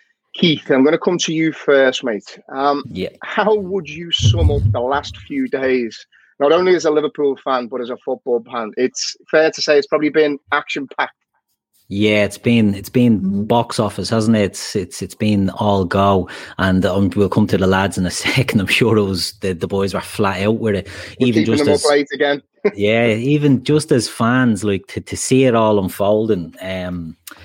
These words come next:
Speaker 2: there was a sense of theatre about it, you know, there's a, a uefa announcement of a new format to the Champions League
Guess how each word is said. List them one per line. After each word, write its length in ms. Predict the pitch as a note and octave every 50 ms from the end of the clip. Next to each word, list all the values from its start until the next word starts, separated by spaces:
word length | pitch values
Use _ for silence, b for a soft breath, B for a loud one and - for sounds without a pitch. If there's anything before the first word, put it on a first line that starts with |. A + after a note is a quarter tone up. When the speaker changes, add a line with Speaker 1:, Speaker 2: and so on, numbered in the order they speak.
| B B B B _
Speaker 2:
there 80 | A#2
was 220 | G#2 A2 A#2+ A#2 A2
a 60 | A2+
sense 280 | - - G#2 G2 F#2+ -
of 80 | F2+
theatre 380 | - - G2+ G#2+ A2 G#2+ G#2+ G2+
about 340 | F#2+ F2 G2 G2 G2 F#2+ F2+
it, 80 | F#2+
you 100 | F#2 F#2
know, 220 | F#2+ G#2 G#2+ G#2 G2
there's 180 | F#2+ G2 F2
a, 60 | F#2
a 340 | F#2 F2+ E2+ F#2 F#2+ F#2+ G2
uefa 380 | F2+ G2 G2 G#2 G2 - - -
announcement 480 | F#2+ G2 G2 G2 G2+ F#2+ - G2+ F2+
of 100 | F#2 F2+
a 60 | F2+ F#2
new 160 | F#2+ F#2+ F#2
format 400 | - - G2 F#2+ F#2+ F#2+ F#2 F2+
to 80 | -
the 80 | - F#2+
Champions 500 | - - - F#2+ G2 F#2 - F#2+ F2 E2+
League 380 | F#2+ F#2+ F#2+ F#2+ F#2+ - -